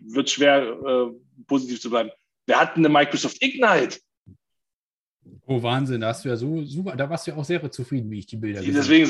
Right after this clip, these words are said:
Speaker 1: sage ich, es wird schwer, jetzt positiv zu bleiben. Aber es gab eine Microsoft Ignite. Das ist das Positive daran. Lasst uns einfach aufhören, drüber zu sprechen und wir enden mit positiv.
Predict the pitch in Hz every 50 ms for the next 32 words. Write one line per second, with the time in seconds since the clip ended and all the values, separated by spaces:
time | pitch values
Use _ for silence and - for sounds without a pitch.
0 | 156 170 175 165 147 151 139 123 143 135 - - 143 143 147 143 - - 135 151
1 | 147 143 131 135 - - - 123 131 123 123 127 139 - 156 147 - 196 127 123
2 | 123 131 - - 175 196 196 202 202 208 202 220 202 208 - - 254 - 190 147
3 | 127 - 180 196 190 277 - - 175 175 - 240 254 214 202 165 151 131 120 117
4 | 117 113 110 110 117 127 117 - - 131 131 139 143 135 143 127 135 151 151 -
5 | 156 151 160 170 170 165 170 185 175 - - 196 220 254 - 330 285 240 233 220
6 | 226 - 180 208 254 - - 247 247 - - 330 311 208 165 139 - 302 285 -
7 | -